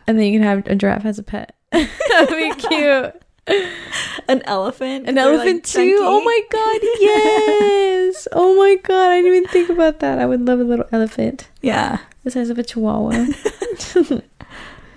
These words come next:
Speaker 1: Ooh, I feel like this one goes into true crime.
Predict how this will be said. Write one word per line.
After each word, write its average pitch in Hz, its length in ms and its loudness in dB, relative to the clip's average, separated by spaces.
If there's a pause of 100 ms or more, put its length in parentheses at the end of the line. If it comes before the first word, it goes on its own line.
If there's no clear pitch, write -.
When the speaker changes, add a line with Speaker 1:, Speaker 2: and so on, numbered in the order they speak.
(1040)
Speaker 1:
Ooh, 254 320 4
I 208 140 2
feel 285 140 0
like 320 160 0
this 254 180 -2
one 247 140 0
goes 214 320 0
into 202 580 0
true 196 320 0
crime. 208 640 2